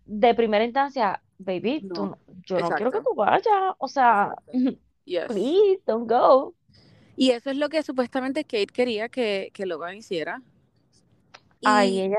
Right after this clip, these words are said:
Speaker 1: es tan cuera, de verdad, no.
Speaker 2: eh, pero la manera, pero le salió por la culata también, porque, este, tú sabes, él como que no sintió nada con, con el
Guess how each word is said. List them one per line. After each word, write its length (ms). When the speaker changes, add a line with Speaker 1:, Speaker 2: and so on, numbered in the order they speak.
Speaker 1:
es 80
tan 220
cuera, 400
de 80
verdad, 240
no. 200
Speaker 2:
eh, 60
pero 220
la 140
manera, 300
pero 380
le 140
salió 240
por 120
la 100
culata 300
también, 520
porque, 720
este, 1000
tú 100
sabes, 480
él 840
como 200
que 140
no 140
sintió 380
nada 300
con, 340
con 240
el 200